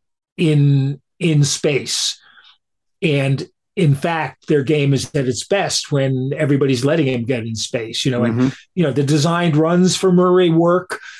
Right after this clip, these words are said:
Speaker 1: Um, if he scrambles around, it sometimes work. But I thought that, you know, the key play in that game was the one where he tried to get out of the pocket and couldn't, you know, um, it, it was, it was an excellent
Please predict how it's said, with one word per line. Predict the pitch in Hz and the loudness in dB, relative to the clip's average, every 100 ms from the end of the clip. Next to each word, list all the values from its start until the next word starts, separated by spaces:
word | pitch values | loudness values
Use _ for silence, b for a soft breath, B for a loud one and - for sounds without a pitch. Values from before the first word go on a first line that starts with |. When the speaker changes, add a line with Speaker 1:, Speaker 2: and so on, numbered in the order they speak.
| B 262 | B -2
Speaker 1:
Um, | 160 139 127 127 127 135 151 | 0 0 -2 -6 -6 -8 -6
if | 175 - | -4 0
he | 143 | -2
scrambles | - 160 156 156 151 | 0 0 2 0 2
around, | 143 151 156 143 | 0 0 0 -2
it | |
sometimes | - 160 143 156 147 165 | -2 -2 -2 0 0 2
work. | 151 151 | 2 0
But | 151 | -2
I | 147 | -2
thought | 143 175 165 | 0 0 0
that, | 170 220 | -4 0
you | 170 | 0
know, | |
the | 147 | 0
key | 139 - - 170 | -4 -4 -2 -2
play | - 180 165 | 0 0 2
in | 151 | 0
that | 147 131 | -2 -2
game | 170 185 | 2 4
was | 156 139 | 4 2
the | 143 | 0
one | 143 151 151 | 0 0 2
where | 147 147 - B B _ _ | 2 0 -4 B B _ _
he | - 160 | 0 0
tried | 170 185 175 | 2 0 2
to | 165 | 0
get | 165 | 0
out | 151 147 | 0 2
of | |
the | 143 | 0
pocket | 139 160 143 147 | 0 -2 -2 0
and | 135 127 | 0 -2
couldn't, | - 156 117 113 _ - | 0 -2 -2 -10 _ -2
you | 139 | 0
know, | 123 117 120 | 0 -4 -8
um, | - 127 123 123 123 131 131 - - | -4 -4 -2 -4 -8 -10 -12 -20 -4
it, | 202 165 | 0 0
it | 160 | 2
was, | 165 120 - | 0 0 -2
it | 170 | 0
was | 131 127 | 2 2
an | 151 | 0
excellent | 156 147 - 139 120 | -2 -2 -2 -2 -2